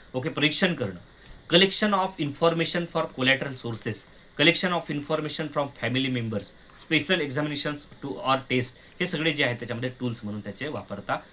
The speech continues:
येऊ शकतात. मित्र हो, डीएमईआरच्या सोशल वर्क रिलेटेड जी बॅच आपली, अ, मागच्या पंचवीस तारखेपासून सुरू आहे, या बॅचमध्ये आपला पूर्णतः अप्रोच जो आहे हा फक्त आणि फक्त एक्झामला रिलेव्हंट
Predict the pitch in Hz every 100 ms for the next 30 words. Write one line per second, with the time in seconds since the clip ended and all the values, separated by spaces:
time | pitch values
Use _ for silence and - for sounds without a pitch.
0 | - 120 117 - - - - - - -
1 | - 139 175 160 165 190 - 135 123 160
2 | 180 175 170 165 165 160 180 190 - 151
3 | - 185 196 - 113 127 156 - 123 123
4 | 131 135 123 131 113 123 127 110 107 113
5 | 127 - 110 107 107 - 123 120 107 131
6 | - 101 110 107 123 117 104 117 98 92
7 | 101 - - - 120 123 143 135 113 101
8 | - - - 110 165 - 175 190 190 175
9 | 180 123 120 147 175 175 131 113 104 95
10 | 107 127 - - - 151 170 - 185 180
11 | - 160 147 143 127 - 127 131 - 120
12 | 104 143 147 151 151 120 120 127